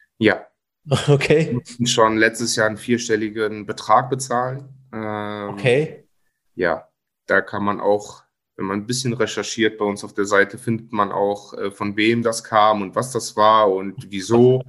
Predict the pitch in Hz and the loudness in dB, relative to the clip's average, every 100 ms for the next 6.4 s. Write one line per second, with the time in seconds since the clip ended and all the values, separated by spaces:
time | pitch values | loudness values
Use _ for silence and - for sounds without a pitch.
0 | - - - - 117 110 107 107 110 110 | -18 -20 -16 -2 2 4 4 2 0 0
1 | 104 117 113 107 110 113 110 113 107 127 | 0 -2 0 2 2 2 0 -2 -4 0
2 | 120 120 117 120 - _ _ _ _ _ | 2 2 0 -4 -14 _ _ _ _ _
3 | _ - - 104 131 131 - 123 123 120 | _ -18 -12 -8 -8 -10 -4 0 0 0
4 | 120 120 104 123 156 156 120 131 135 127 | -6 -6 -2 0 0 -2 -4 -4 -4 -2
5 | 127 120 113 107 117 131 127 120 123 127 | -2 -2 -4 -2 0 -2 -6 -4 -4 -4
6 | - 123 - | -6 -6 -8